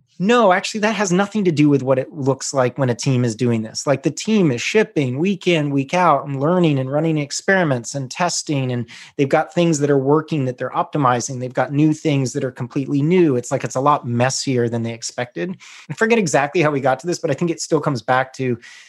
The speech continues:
even using the word innovation. I don't think a lot of the people making these investments have been in the environment where the quote unquote innovation is happening. So they don't really have a picture in their mind about what it would look like or what it would require to support.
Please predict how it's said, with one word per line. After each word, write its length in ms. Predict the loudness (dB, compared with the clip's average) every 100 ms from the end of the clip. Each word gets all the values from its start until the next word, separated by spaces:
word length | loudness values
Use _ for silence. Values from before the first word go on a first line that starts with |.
| _ -2
even 240 | 2 4
using 260 | 4 4 0
the 80 | 0
word 220 | 0 0
innovation. 560 | -2 0 0 0 -2 -2
I 80 |
don't 260 | 0 0 0
think 320 | -4 -4 -8 _ _ _ _ _ _ _
a 60 | 2
lot 220 | 4 2
of 20 |
the 60 | 0
people 260 | -2 -4 -2
making 320 | -2 -2 -2
these 220 | -2 -4
investments 640 | -4 0 0 0 -6 -6 -6
have 260 | -6 -2
been 240 | 2 4 4
in 140 | 2
the 140 | 0
environment 720 | -2 -2 0 2 2 2 -2 0
where 160 | 0
the 80 | 0
quote 240 | -2 0
unquote 280 | 0 0 -2
innovation 480 | 0 2 2 0 -2
is 140 | -6
happening. 560 | -2 0 -2 -6 -12 -12
So 140 | -4
they 100 | 0
don't 180 | 0 0
really 180 | -2 -2
have 220 | -2 -4
a 40 | -4
picture 480 | -6 -4 -2 -2
in 80 | 0
their 80 | 0
mind 400 | 2 4 4 0
about 200 | -2 0
what 160 | 0 0
it 60 |
would 160 | -2 -2
look 220 | -2 -2
like 200 | -6 -6
or 80 | -6
what 200 | -4 -4
it 80 | -4
would 180 | -10
require 400 | -12 -4 -2 -2
to 80 | -4
support. 640 | -8 -10 -12 -12 -12 -16